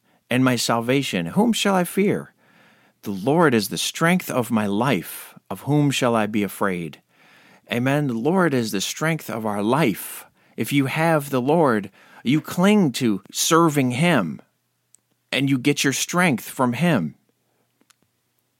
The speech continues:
And we overcome by the power of Jesus Christ, in Christ. First John three fourteen says, "We know that we have passed from death unto life, because we love the brethren.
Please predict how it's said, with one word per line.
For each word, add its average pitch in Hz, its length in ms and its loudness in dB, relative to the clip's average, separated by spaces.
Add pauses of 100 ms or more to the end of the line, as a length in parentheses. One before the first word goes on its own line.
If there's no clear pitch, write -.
(140)
And 110 140 -4
we 113 140 -2
overcome 127 720 -2 (920)
by 113 140 0
the 101 80 -4
power 104 360 -4
of 92 60 -6
Jesus 98 420 -4
Christ, 90 380 -6
in 127 200 -2
Christ. 87 580 -6 (760)
First - 400 -8
John 117 360 0
three 123 320 -4
fourteen 120 720 -4
says, 104 500 -2 (440)
"We 120 200 -4
know 131 260 2
that 139 80 -2
we 127 140 0
have 113 180 0
passed 131 400 -4
from 110 200 -6
death 120 380 -4
unto 120 260 -6
life, 131 540 -6 (380)
because 110 260 -8
we 104 140 -6
love 107 280 -4
the 98 80 -12
brethren. 98 580 -6